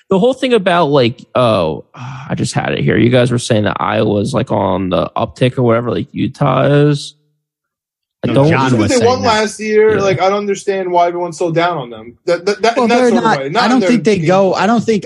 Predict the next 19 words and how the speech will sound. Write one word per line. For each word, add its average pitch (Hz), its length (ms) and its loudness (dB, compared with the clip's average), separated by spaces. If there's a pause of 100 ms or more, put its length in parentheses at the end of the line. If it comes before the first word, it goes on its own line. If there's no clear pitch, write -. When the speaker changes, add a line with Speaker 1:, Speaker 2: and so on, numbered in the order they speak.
Speaker 2:
Iowa 170 340 2
goes, 143 600 0 (320)
uh, 156 180 0 (140)
up 151 320 -2
or 156 220 2
down. 107 260 -4
I 107 80 -8
think 123 220 -4
they're 123 120 2
on 120 120 2
a 110 40 0
straight, - 580 0 (280)
like, 117 180 -6 (220)
line 123 440 -4
for - 140 -6
the 120 120 4
Speaker 1:
Yeah, 165 120 2
Speaker 2:
past 127 440 -2
Speaker 1:
that - 60 -20